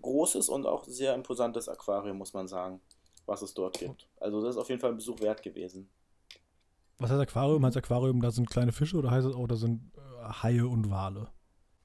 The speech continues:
Speaker 1: Wale nicht, dass ich's in Erinnerung hätte. So Pinguine und Fische und Schildkröten und sowas schon, ja.
Speaker 2: Mhm.
Speaker 1: Haie? Boah, ich müsste lügen. Ich glaube, ich weiß es nicht mehr. Ich kann's dir nicht sicher sagen.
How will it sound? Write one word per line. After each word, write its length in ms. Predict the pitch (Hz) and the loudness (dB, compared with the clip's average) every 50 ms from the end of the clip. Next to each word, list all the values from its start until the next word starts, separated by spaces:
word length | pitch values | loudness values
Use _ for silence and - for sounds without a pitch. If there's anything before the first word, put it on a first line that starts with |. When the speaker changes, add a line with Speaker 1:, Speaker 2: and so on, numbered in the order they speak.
| _ - - - | _ -18 -14 -12
Speaker 1:
Wale 400 | 92 85 76 - 110 123 127 117 | -10 -10 -8 -6 -2 0 0 0
nicht, 360 | 107 98 98 117 127 - - 107 | 0 -2 -4 -6 -6 -6 -4 -4
dass 160 | 98 - - | -4 -4 -4
ich's 260 | 98 95 - - - | -8 -10 -10 -12 -12
in 140 | - - 95 | -10 -10 -10
Erinnerung 340 | 90 90 104 113 117 120 117 | -8 -8 -8 -8 -8 -8 -10
hätte. 300 | 117 117 - 117 110 - | -10 -6 -6 -4 -6 -6
So 120 | - 101 | -8 -12
Pinguine 600 | - - - 113 113 123 120 107 107 110 110 101 | -12 -10 -6 -4 -4 -2 -2 -2 -2 -2 -2 -4
und 160 | 87 90 92 | -6 -6 -10
Fische 340 | - - - 120 - - 110 | -12 -10 -10 -8 -6 -4 -4
und 180 | 98 95 92 - - - | -4 -4 -6 -10 -12 -14
Schildkröten 580 | - - - 110 107 - - - 107 98 101 | -10 -6 -2 -2 -2 -2 -4 -4 -4 -4 -4
und 80 | 98 95 | -6 -6
sowas 320 | 95 95 95 92 90 - | -4 -2 -2 -2 -2 -2
schon, 260 | - - - 87 87 85 85 | -6 -10 -10 -10 -10 -12 -14
ja. 260 | 85 85 87 87 - _ _ _ _ _ _ _ - | -10 -10 -10 -10 -12 _ _ _ _ _ _ _ -10
Speaker 2:
Mhm. 280 | 131 123 107 120 131 - | -6 -4 -4 -4 -4 -4
Speaker 1:
Haie? 440 | - 101 104 127 135 139 139 139 139 - _ _ _ _ _ _ _ - 214 220 220 _ _ _ _ _ _ _ _ - | -2 -2 0 2 4 4 2 2 0 -6 _ _ _ _ _ _ _ -18 -18 -18 -18 _ _ _ _ _ _ _ _ -10
Boah, 280 | - 80 73 67 - | -6 -4 -4 -4 -6
ich 120 | - - - | -8 -10 -10
müsste 280 | 101 95 - - 104 92 | -8 -8 -8 -8 -8 -8
lügen. 340 | 90 92 92 95 92 92 90 _ _ _ _ _ _ _ _ _ | -6 -6 -8 -8 -10 -12 -16 _ _ _ _ _ _ _ _ _
Ich 200 | - 95 - - | -14 -14 -8 -2
glaube, 560 | - 202 196 - 214 110 110 104 101 98 98 - _ _ _ _ _ _ _ _ | 2 2 4 4 4 2 2 0 0 -2 -4 -10 _ _ _ _ _ _ _ _
ich 180 | - 113 104 - | -6 -4 0 4
weiß 180 | 107 101 101 107 | 4 4 4 2
es 140 | 98 - | -2 -6
nicht 180 | 95 90 - - | -8 -10 -10 -10
mehr. 140 | 90 85 - | -12 -12 -12
Ich 60 | - | -8
kann's 180 | - 107 98 - | -6 -4 -4 -4
dir 80 | - 95 | -4 -6
nicht 100 | 92 - | -6 -6
sicher 240 | 92 92 95 92 | -6 -4 -4 -4
sagen. 260 | 90 90 87 87 87 | -4 -4 -6 -8 -8